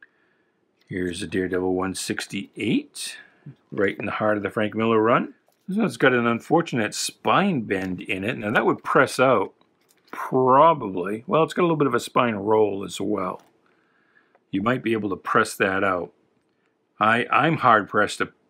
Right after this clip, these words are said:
try and sell it as a single. I think that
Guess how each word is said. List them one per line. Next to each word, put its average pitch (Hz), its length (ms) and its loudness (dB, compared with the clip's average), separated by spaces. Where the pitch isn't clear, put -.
try 127 180 4
and 104 140 -4
sell 104 220 2
it 92 100 0
as 90 140 -6
a 85 60 -6
single. 92 420 -2
I 101 160 -2
think 110 340 -6
that 101 240 -4